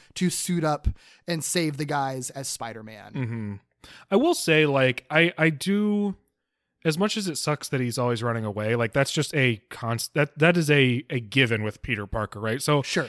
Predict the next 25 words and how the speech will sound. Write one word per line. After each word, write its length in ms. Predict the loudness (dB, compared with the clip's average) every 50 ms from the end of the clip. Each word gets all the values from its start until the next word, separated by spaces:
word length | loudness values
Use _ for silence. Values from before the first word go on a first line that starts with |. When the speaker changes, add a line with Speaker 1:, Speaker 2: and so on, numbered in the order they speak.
| -6 _
Speaker 2:
it 140 | 0 2 4
is 160 | 4 6 6 6
at 80 | 4
least 280 | 4 2 2 0 -2 -4
nice 640 | -2 0 2 2 2 2 0 -2 -4 -6 -6 -6 -8 -10 _ _ _ _ _
for 240 | -10 -2 0 0 2
there 180 | 2 2 0 0
to 160 | -2 -4 -4
be 300 | 0 0 0 2 0 0
something 420 | -2 -2 -2 -2 -2 -4 -4 -6 -4
he 160 | -4 -6 -6
can 520 | -6 -10 -16 -14 -8 -6 -2 0 0 2 2
use 240 | 4 2 2 2 2
as 160 | 0 0 0
an 60 | 0 -2
excuse 500 | -2 -2 -6 -4 -2 -2 -2 0 0 0
Speaker 1:
Yeah. 160 | 0 2 2 0
Speaker 2:
as 80 | 0
opposed 220 | -2 -4 -4 -4 -4
to 60 | -6
just 220 | -6 -6 -8 -8 -10
constantly 560 | -12 -10 -8 -8 -6 -6 -8 -8 -6 -6 -6
disappearing. 760 | -6 -8 -10 -12 -12 -10 -8 -6 -4 -4 -4 -4 -4 -8 -10 _ -20 -20 -20 -20 -20 _ _
So, 200 | -2 0 2 4
like, 360 | 4 4 4 2 -2 -10